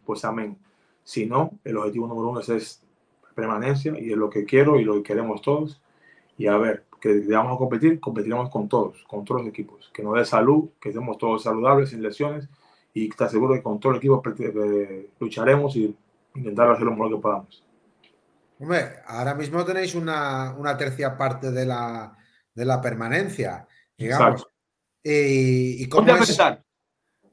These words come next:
Speaker 2: ¿Eh?
Speaker 1: Yo lesioné el partido ese diez segundos. Estuviéramos cinco uno, ¿eh?
Speaker 2: En Castellón,
Speaker 1: Y
Speaker 2: sí.
Speaker 1: te dicen a ti que Cantabria va a estar cinco uno en la Les Boro, no te lo, no, no se lo cree nadie.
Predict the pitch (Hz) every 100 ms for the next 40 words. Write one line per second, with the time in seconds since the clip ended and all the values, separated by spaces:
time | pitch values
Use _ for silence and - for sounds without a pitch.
0 | _ - 127 156 202 202 202 196 185 208
1 | 202 175 139 202 190 196 190 185 165 147
2 | 127 123 113 - _ - - 156 151 131
3 | 113 104 _ _ _ _ _ _ _ -
4 | 120 131 170 170 139 175 160 160 139 117
5 | - _ _ _ _ _ _ - 139 127
6 | 131 131 127 160 160 131 143 160 190 185
7 | 175 214 170 135 _ _ _ _ _ 143
8 | 139 143 135 160 185 175 180 147 185 170
9 | 165 175 160 147 165 156 180 190 147 143
10 | 147 123 131 139 143 147 165 151 156 147
11 | 123 107